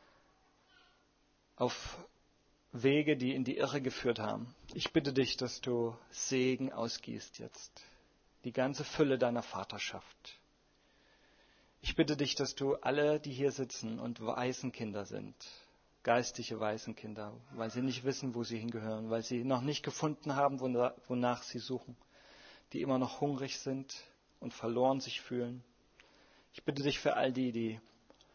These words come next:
mit Schmerzen in, durch ihr Leben gehen müssen,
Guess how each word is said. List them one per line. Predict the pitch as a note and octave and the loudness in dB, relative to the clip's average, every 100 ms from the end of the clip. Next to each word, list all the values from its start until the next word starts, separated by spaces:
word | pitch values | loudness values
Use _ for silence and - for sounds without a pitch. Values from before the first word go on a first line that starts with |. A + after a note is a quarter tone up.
| _ _ _ - | _ _ _ -4
mit | B2+ | -2
Schmerzen | - C3+ C#3 - - B2 A2+ A#2 - | 2 4 2 0 -2 -2 -4 -10 -8
in, | A#2+ A2+ - | -6 -6 -4
durch | B2 A#2 | -4 -2
ihr | C3+ | -2
Leben | A#2 A2+ A#2 | 0 0 0
gehen | A2 G#2+ | -2 -2
müssen, | G#2+ - A2 | -4 -8 -12